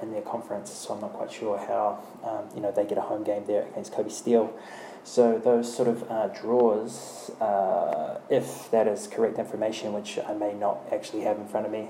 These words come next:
it seems <laughs> pretty standard for me to, to get things wrong in the Japanese top league.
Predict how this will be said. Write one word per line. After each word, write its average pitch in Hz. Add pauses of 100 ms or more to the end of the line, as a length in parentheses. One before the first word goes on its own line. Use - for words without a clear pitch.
it -
seems 104 (120)
<laughs> -
pretty 120
standard 117
for 120
me 117
to, 110
to -
get 117
things 117
wrong 120
in 117
the -
Japanese 120
top 120
league. 135